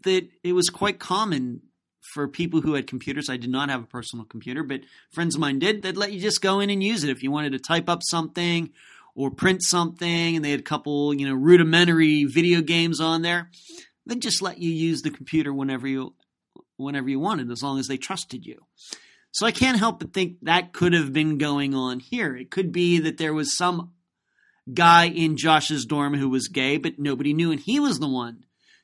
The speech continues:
who was covering up his sexuality. I don't think there are any facts to dispute that scenario as well. So, interesting,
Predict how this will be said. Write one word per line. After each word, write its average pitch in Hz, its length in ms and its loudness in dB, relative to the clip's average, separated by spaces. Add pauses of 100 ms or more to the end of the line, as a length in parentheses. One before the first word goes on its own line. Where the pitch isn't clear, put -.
(120)
who - 80 0
was 135 120 0
covering 117 400 -10
up - 140 -20
his - 160 -8
sexuality. - 800 -18 (720)
I 139 60 -8
don't 147 180 -8
think 143 160 -6
there 139 120 -4
are - 100 -8
any 143 160 -6
facts 123 480 -8 (840)
to 113 80 -14
dispute 135 480 -2 (100)
that 175 460 -2
scenario 120 580 -8
as - 160 -12
well. - 400 -14
So, 151 640 -2 (2250)
interesting, 240 920 6